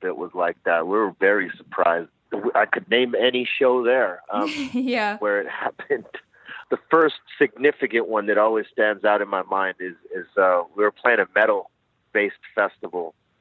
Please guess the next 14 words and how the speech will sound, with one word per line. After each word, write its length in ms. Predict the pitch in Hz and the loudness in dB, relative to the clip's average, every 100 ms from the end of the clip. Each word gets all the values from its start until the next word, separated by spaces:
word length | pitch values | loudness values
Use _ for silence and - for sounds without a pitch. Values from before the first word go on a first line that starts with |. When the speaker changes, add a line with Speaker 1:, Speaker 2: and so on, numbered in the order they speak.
| _ | _
Speaker 1:
where 200 | 110 101 | -2 0
we 140 | 95 110 | 0 0
were 140 | 113 | 2
the 80 | 98 | 2
only 180 | 104 95 | 2 0
hip-hop 460 | 98 - - 82 _ _ _ _ _ _ | -2 0 0 0 _ _ _ _ _ _
on 200 | 95 90 | -2 -2
the 80 | 85 | -2
festival, 580 | - 85 - 78 82 82 | 0 0 -2 -4 0 2
and 140 | 82 | 2
it 80 | 87 | 0
was 140 | 87 | 0
in 140 | 90 87 | 0 0
Madrid. 460 | 85 - 95 92 | 0 2 4 4